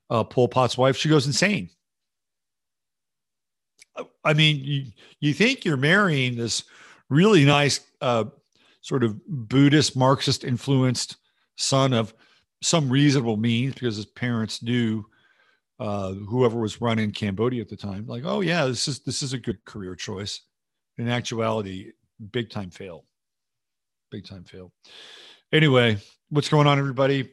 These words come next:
Welcome to the show. If you're listening to the podcast, thank you for being here. I put the podcast up after I do this video portion of fifteen Minutes of Flame at fifteen Minutes of Flame, and that is fifteen minutes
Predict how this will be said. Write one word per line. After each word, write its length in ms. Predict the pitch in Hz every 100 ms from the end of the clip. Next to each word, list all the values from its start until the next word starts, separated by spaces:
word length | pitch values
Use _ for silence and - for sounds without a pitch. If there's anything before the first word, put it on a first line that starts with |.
| -
Welcome 460 | 120 120 131 127
to 80 | -
the 80 | 117
show. 300 | - 147 139
If 140 | 120
you're 80 | 98
listening 260 | 110 - 113
to 60 |
the 60 | -
podcast, 560 | 120 120 - 123 120 -
thank 160 | 107
you 80 | 104
for 120 | 104
being 300 | 101 123 127
here. 380 | 127 127 131 131 _ _ _ _ _ _ _ -
I 20 |
put 140 | - 107
the 80 |
podcast 640 | - 117 113 117 107 101 123
up 240 | 110 107 _ _ -
after 260 | 98 - 113
I 60 |
do 240 | 98 120 117
this 340 | 110 104 - -
video 440 | 110 107 165 180 113
portion 540 | - 107 - 113 113 _ _ _ _ _ -
of 100 | 117
fifteen 400 | 131 127 - 117
Minutes 240 | 117 113
of 100 | 107
Flame 300 | - 117 113 -
at 240 | 143 170
fifteen 420 | - 139 - 120
Minutes 240 | 104 101 -
of 60 |
Flame, 360 | - 101 104 123 113
and 100 | 104
that 140 | 101
is 120 | 98
fifteen 580 | - 123 - 127 117 110
minutes 280 | 113 113